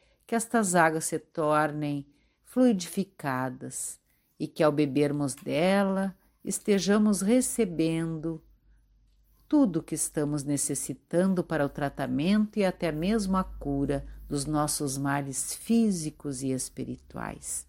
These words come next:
Que em nome de Deus e de Jesus assim seja. Que a paz do Senhor permaneça em nossos corações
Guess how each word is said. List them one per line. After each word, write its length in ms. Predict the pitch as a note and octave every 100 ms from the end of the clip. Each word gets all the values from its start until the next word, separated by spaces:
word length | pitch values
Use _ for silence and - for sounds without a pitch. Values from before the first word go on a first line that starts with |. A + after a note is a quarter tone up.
| - - -
Que 120 | -
em 80 | C#3+
nome 260 | C#3 C3+ C3
de 160 | C3
Deus 600 | B2+ C3 D#3+ G#3+ A3+ G#3
e 80 | G3+
de 180 | E3 F#3
Jesus 720 | F3 F3 C#3+ C3 C3+ - - _ - _
assim 440 | C#3+ C#3+ - - C3
seja. 920 | - - - D3+ E3+ F3 D#3+ F3 E3+ - _ _ _ _ _ _ _
Que 100 | -
a 60 | A3
paz 520 | - - A3 G#3+ G3
do 120 | E3
Senhor 840 | F3 - E3+ D3+ D#3+ F#3+ G3+ G3+ F3+
permaneça 760 | - D#3 D#3+ D#3 D#3+ E3 -
em 40 | D#3
nossos 440 | C#3+ C#3 - C#3
corações 1400 | - C#3 B2+ - - - D3+ E3+ F3+ F3 E3+ E3 - -